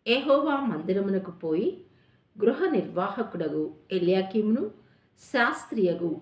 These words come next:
షెబనాను, యాజకులలో పెద్దలను, ఆమోజు కుమారుడును, ప్రవక్తయునైన యెషయా యొద్దకు పంపెను. వీరు గోనెపట్ట కట్టుకొనిన వారై,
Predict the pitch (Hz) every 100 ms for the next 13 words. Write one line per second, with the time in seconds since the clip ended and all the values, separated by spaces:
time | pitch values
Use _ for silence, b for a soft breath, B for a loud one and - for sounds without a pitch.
0 | - - 185 170 185 190 196 320 - b
1 | b b - 196 233 311 359 262 180 160
2 | 160 - 185 - 196 208 294 392 - _
3 | - 190 196 220 302 - - 170 165 175
4 | 180 202 302 - - - 214 247 - -
5 | 269 226 170 156 160 160 - b b b
6 | b - 214 214 330 277 180 175 185 262
7 | - 160 143 - - - - _ _ -
8 | 226 240 - - b b b _ 233 208
9 | 269 381 370 349 302 294 196 - 220 233
10 | 214 196 151 156 170